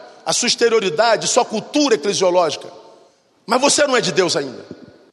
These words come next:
Paulo está administrando à igreja a realidade de transcender nacionalidade, cultura, credo, herança. O chamado é para unidade, e unidade, Paulo tá dizendo, só entre crentes perfeitos.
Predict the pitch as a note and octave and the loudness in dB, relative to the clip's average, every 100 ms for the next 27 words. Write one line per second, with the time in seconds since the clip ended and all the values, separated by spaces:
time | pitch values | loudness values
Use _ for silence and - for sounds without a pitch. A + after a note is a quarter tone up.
0 | _ _ _ C4 D4 C#4+ - C#4+ C4+ C#4 | _ _ _ 0 2 2 2 0 0 -2
1 | C4 B3+ C#4+ B3+ G3+ A#3+ C4+ G#3+ G#3+ A#3 | 0 0 2 2 0 0 0 0 0 2
2 | B3+ B3+ C#4+ D#4+ C#4+ D4 - - - - | 0 0 0 2 0 -2 -4 -14 -20 -20
3 | - - - B3 B3 E4 F#4 - D#4 C4 | -20 -16 -6 -6 -2 2 2 4 2 2
4 | B3 A3 G#3 - F#3+ F3 D#3 E3 C3+ - | 0 0 0 2 0 0 0 -2 -4 -2
5 | D4+ B3 - D#4+ B3+ A#2+ - - - - | 0 -2 0 0 2 0 -6 -16 -20 -2
6 | C4 C#4+ F3+ B2 - - - C4+ C#4+ D#4+ | 2 2 2 -4 -12 -8 -2 0 2 2
7 | - - F#3 - - - - - _ _ | 2 2 0 -4 -16 -20 -20 -20 _ _
8 | _ _ - E3 G#3 A#3 A3+ A3 A3 A3 | _ _ -8 0 2 2 0 0 0 2
9 | G3+ C3+ G#3+ G#3+ G#3 G#3 G#3+ G#3+ F3 G#3 | 0 2 0 0 -4 -2 0 0 2 2
10 | G#3+ G#3 - - - - G#3 G#3 G#3 F3+ | 2 -2 -8 -14 -20 -4 0 2 0 0
11 | D3+ F#3+ - - - C4 C4 - G#3+ G#3 | 0 0 2 0 2 2 2 0 0 0
12 | G#3+ - G3 F#3+ - D#3+ - F3+ - - | -2 0 2 2 0 -4 -4 -4 -4 -6
13 | A#2 - - - | -8 -8 -8 -8